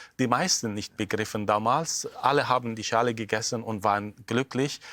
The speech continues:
Ich hab die Schale gegessen und ich spürte Bitterkeit in meine Kehle, die mich danach nicht verlassen hatte. Und deshalb hab ich gesagt, „Nein, das, das ist auch eine Diktatur.“ Das befreit, das kann nicht befreiend sein.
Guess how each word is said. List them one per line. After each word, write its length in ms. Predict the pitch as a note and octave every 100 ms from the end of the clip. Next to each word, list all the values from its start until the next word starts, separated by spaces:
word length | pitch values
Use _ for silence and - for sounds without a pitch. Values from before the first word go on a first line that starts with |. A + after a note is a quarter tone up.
| - - -
Ich 240 | D3 -
hab 140 | C3 B2+
die 80 | A#2
Schale 280 | A#2 A2+
gegessen 520 | G#2 G2+ A2+ - A#2 A#2+
und 300 | A2+ A2 -
ich 120 | A2+
spürte 460 | - B2+ A#2+ -
Bitterkeit 680 | G#2+ C3+ - A2+ G#2+ G2+ -
in 240 | A2+ A2 A2
meine 240 | G#2+ G#2+
Kehle, 380 | - A#2 A#2 A2
die 140 | A#2
mich 340 | A#2+ - - -
danach 320 | A2 A#2 A#2+
nicht 200 | B2 B2
verlassen 440 | - A2 G#2 G#2+ F#2+
hatte. 180 | F2+ G#2
Und 100 | G#2+
deshalb 360 | G#2+ A#2+ B2 - - -
hab 120 | A#2+
ich 80 | A2+
gesagt, 300 | A#2 B2 -
„Nein, 380 | A#2 C#3+ F3+ - - -
das, 420 | B2+ - - - -
das 180 | B2 A3
ist 180 | -
auch 200 | C#3 C#3+
eine 220 | - B2 A#2
Diktatur.“ 760 | A2+ - A2 G#2 - G2 F#2 - - _ _
Das 400 | C3 C3 - -
befreit, 680 | A#2 B2 - B2+ B2+ C3+ A#2+ _
das 320 | C3 - -
kann 200 | C3 B2
nicht 240 | C#3+ -
befreiend 840 | A#2+ G#2+ - A#2 B2+ C3 G#2 F#2+ -
sein. 400 | G2+ G#2+ C#3+ E3